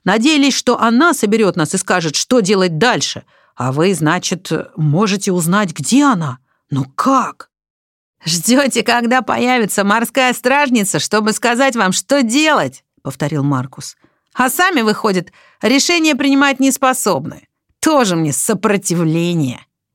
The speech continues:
«Послушайте, молодой человек», начал было библиотекарь, и Вика поспешно вмешалась, видя, что намечается очередная ссора. «Перестаньте!» воскликнула она. «Майстер Ливрис», обратилась она к библиотекарю,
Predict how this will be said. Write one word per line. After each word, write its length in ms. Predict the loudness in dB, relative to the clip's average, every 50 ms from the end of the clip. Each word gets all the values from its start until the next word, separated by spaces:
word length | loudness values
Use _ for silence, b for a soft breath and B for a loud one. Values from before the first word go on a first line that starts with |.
| _ _ _ _ _ _ _
«Послушайте, 800 | -8 -6 -6 -4 -2 0 0 0 0 -2 -4 -8 -10 -8 -4 0
молодой 500 | 0 2 2 2 2 2 0 -2 -2 -2
человек», 580 | -4 -2 -2 -2 0 -2 -4 -4 -6 -12 -16 b b b b b b b
начал 280 | -4 -4 -4 -4 -6 -6
было 260 | -4 -4 -4 -4 -4
библиотекарь, 720 | -6 -6 -6 -4 -4 -4 -6 -6 -4 -6 -4 -4 -6 -8 _ _ _ _ _ -4
и 80 | -2
Вика 240 | -2 0 0 -2 -2
поспешно 460 | -2 -2 -4 -2 -2 -4 -2 -2 -2
вмешалась, 560 | 0 0 -2 -2 0 0 0 0 0 -2 -2
видя, 220 | -2 -2 -2 -2 -2
что 180 | -4 -2 -2
намечается 560 | -2 0 0 -2 -2 -2 -2 -2 -4 -4 -6 -6
очередная 640 | -6 -6 -6 -6 -6 -4 -4 -2 -2 -2 -2 -4
ссора. 520 | -6 -8 -8 -8 -10 -10 -12 -14 -18 -20 _ _ _ _ _ _ _ _ _ _ _ _ _ _ -4
«Перестаньте!» 920 | -2 0 2 0 0 -2 -2 0 2 4 4 4 2 0 0 -4 -4 -4 _ _ -8
воскликнула 640 | -6 -6 -6 -6 -4 -8 -6 -4 -2 -2 -2 -2 -2
она. 260 | -2 -2 -4 -6 -8 _ _ _ _ _ _ _ _ 0
«Майстер 400 | 2 2 2 2 0 0 2 2
Ливрис», 500 | 4 2 2 2 0 -2 -2 -6 -6 _ -8
обратилась 540 | -4 -4 -4 -4 -4 -4 -4 -4 -4 -4
она 140 | -2 -2 -2
к 80 | -2 -2
библиотекарю, 760 | -4 -4 -4 -4 -4 -4 -6 -8 -10 -10 -10 -10 -14 -14 B